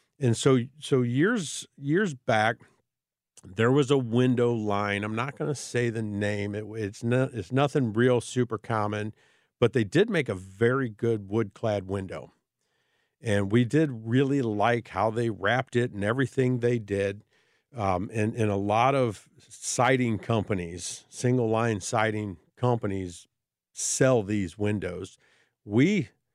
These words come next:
were offered to sell these windows. And then after about a year and a half or so, we literally got kicked out of their club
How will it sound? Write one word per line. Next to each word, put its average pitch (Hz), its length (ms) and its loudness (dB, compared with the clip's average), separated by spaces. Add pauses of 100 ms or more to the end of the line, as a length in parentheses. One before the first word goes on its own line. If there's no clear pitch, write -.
(540)
were 107 240 -2
offered 101 400 0
to 92 140 -4
sell 104 260 2
these 92 240 -2
windows. 95 480 0
And 107 220 -2
then 143 100 2
after 156 400 0
about 135 300 0
a 110 80 -4
year 131 380 0
and 135 80 -2
a 110 60 -6
half 147 360 -2
or 107 60 -4
so, 104 440 -4 (760)
we 131 140 4
literally 165 480 4
got 117 240 2 (120)
kicked - 280 0
out 123 200 4
of 110 60 -2
their 110 160 2
club 95 480 -2